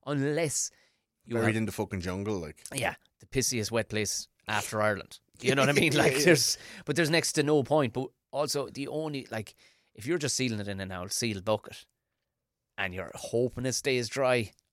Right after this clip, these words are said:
Speaker 2: I wouldn't be, you know, I wouldn't, I wouldn't be banking on just an old plastic bu-, paint bucket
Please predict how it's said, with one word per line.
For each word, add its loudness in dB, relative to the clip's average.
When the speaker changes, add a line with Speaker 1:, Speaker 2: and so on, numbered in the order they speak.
Speaker 2:
I -4
wouldn't -6
be, -4
you -8
know, -4
I 0
wouldn't, 0
I 4
wouldn't 0
be 0
banking -2
on -2
just -6
an -8
old -6
plastic -8
bu-, -6
paint -4
bucket -6